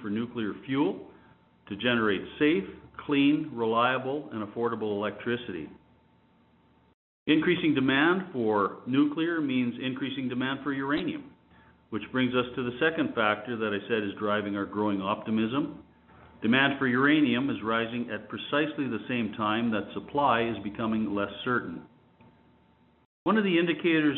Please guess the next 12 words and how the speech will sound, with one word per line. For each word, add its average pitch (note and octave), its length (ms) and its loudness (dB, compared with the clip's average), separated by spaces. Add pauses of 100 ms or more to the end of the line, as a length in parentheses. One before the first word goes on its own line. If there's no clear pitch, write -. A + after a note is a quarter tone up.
(140)
we E3 140 0
like C#3 260 0
to B2+ 60 -2
look A#2 220 0
at B2 300 2
to A2+ 60 -4
illustrate A#2 480 -4
the A2 80 -2
opportunity G#2 760 0
is G2+ 320 -2 (220)
uncovered B2 580 0
requirements. G2+ 800 -2